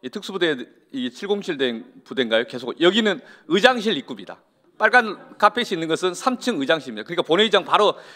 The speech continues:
이 입구지 않습니까? 그 가기 전까지를, 어,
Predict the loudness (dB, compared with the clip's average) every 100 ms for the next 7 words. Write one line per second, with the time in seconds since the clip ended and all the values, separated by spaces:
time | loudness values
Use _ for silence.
0 | -20 -8 -6 -6 -4 0 0 0 -8 -12
1 | -12 -14 _ _ _ -10 -2 0 0 0
2 | 2 2 4 2 0 -8 -18 -2 2 4
3 | 2 -4